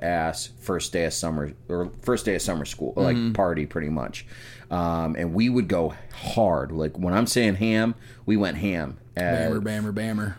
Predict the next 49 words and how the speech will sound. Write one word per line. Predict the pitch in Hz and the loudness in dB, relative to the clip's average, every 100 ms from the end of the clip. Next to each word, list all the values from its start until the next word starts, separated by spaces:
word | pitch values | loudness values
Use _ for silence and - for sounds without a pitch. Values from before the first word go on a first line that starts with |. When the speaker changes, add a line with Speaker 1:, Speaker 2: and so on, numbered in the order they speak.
| - | 0
Speaker 1:
Oh | 90 | 0
my | 80 76 | 0 0
God. | 87 82 78 | 2 2 0
From | 95 82 | -4 -4
fourth | - 120 117 - | 2 2 2 2
grade | 107 107 | 4 6
all | 101 98 | 6 6
the | 98 | 6
way | 92 | 4
through | - 107 95 | 2 2 2
high | 87 85 | 4 2
school. | - - - | 0 -2 0
Speaker 2:
Oh | |
my | - | 0
gosh, | - - - - | -2 -4 -4 -4
fourth | - 85 | 0 2
Speaker 1:
Um, | 85 82 78 - - | 4 2 2 0 -2
Speaker 2:
grade. | 123 139 135 113 - | 0 2 0 -2 2
Speaker 1:
<laughs> | 147 | 6
well, | 151 156 151 | 8 6 4
yeah, | 160 98 | 6 6
I | 101 120 | 8 8
mean, | 113 113 | 6 4
for | 110 | 0
kids, | - 165 143 90 | 2 6 6 4
it | 101 | 2
was | 90 | 2
like | 92 | 2
we're | 92 90 | 2 4
swimming, | 185 120 110 104 110 | 6 8 6 6 4
eating | 110 147 - | 4 2 6
Speaker 2:
<laughs> | |
Yeah, | 185 170 | 8 8
yeah, | |
Speaker 1:
pizza | 160 | 8
Speaker 2:
yeah. | 127 104 | 8 8
Speaker 1:
and | - 131 | 6 4
shit. | 208 104 180 - - - - - | 4 6 6 2 0 -2 -2 2
Um, | 101 95 87 85 80 - | 4 6 4 2 0 2
so | 117 104 110 - - - | 4 6 4 -4 -14 2
we, | 101 196 180 | 6 8 6
we | 113 131 202 165 | 6 6 6 4
thoroughly | 107 - 131 120 110 101 | 2 2 4 6 6 4
enjoyed | 92 87 101 98 85 | 2 2 2 2 2
it | |
over | 87 85 82 | 0 0 0
this | 87 82 82 | -2 -2 -2
way. | 65 71 - - | -2 -4 -6 -6
Um, | 80 85 82 78 | -2 2 2 2